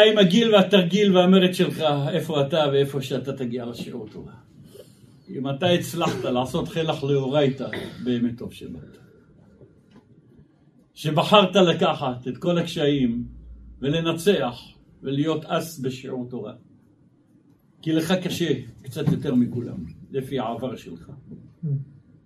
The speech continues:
לכן טוב שבאת לכאן, ולא הלכת למקום אחר. טוב שבאת.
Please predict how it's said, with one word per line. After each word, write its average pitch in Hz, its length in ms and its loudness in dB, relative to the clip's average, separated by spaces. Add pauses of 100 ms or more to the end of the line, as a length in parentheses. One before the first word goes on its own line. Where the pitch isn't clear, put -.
(420)
לכן 254 480 6
טוב 349 240 4
שבאת 254 440 2
לכאן, 196 600 4 (540)
ולא 214 260 6
הלכת 208 280 6
למקום 165 520 0
אחר. 123 320 -4 (880)
טוב 143 160 -8
שבאת. - 500 -12